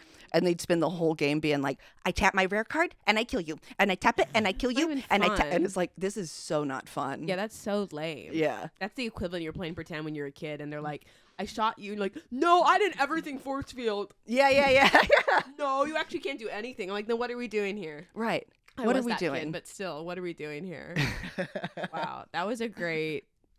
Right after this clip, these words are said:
Speaker 2: that was a great answer to that. I don't even, mine's just, mine's nothing. I don't even wanna answer. I wanna do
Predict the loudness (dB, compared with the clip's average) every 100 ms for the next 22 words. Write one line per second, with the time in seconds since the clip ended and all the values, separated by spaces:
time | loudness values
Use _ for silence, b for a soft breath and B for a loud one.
0 | -20 -20 -20 -20 _ -20 -20 -20 -20 -4
1 | -2 0 -2 -4 -6 -6 -6 -8 -10 -10
2 | -8 -8 -10 -20 _ -4 -2 0 -2 -2
3 | -2 -2 -6 -14 -16 -10 -8 -8 -10 -10
4 | -12 -10 -8 -6 -6 -8 -10 -12 -14 -12
5 | -12 -12 -12 -10 -10 -12 -18 -18